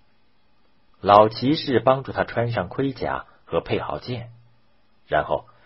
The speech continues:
受封者单膝跪地向领主宣誓，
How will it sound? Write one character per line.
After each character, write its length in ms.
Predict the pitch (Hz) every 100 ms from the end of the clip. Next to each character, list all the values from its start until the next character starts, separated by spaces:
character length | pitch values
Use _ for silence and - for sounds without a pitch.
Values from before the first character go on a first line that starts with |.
| _ -
受 240 | - 117
封 220 | 90 131 120
者 240 | 78 69
单 360 | - 110 120 117
膝 180 | 113
跪 240 | 113 110 85
地 260 | 113 82
向 240 | 67 80 73
领 160 | 78
主 140 | 87 69
宣 260 | - 110
誓， 260 | 117 113